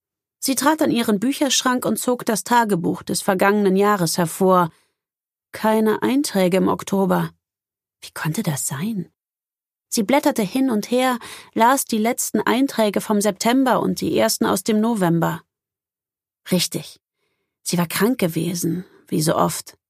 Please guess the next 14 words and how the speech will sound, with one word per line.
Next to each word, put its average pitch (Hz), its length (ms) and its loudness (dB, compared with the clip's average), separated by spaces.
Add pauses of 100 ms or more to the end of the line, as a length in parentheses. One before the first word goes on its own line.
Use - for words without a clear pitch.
(320)
Kopfschmerzen, 196 960 0
Fieber, 196 580 2 (360)
Erschöpfung, 185 640 0 (260)
leicht 202 380 0
erhöhte 208 380 2
Temperatur 202 720 0
hatte 185 200 -2
sie 185 180 0
auch 233 180 0
jetzt - 280 -2
wieder, 185 320 2 (420)
besonders 175 380 2
am 160 100 2
Abend. 175 540 0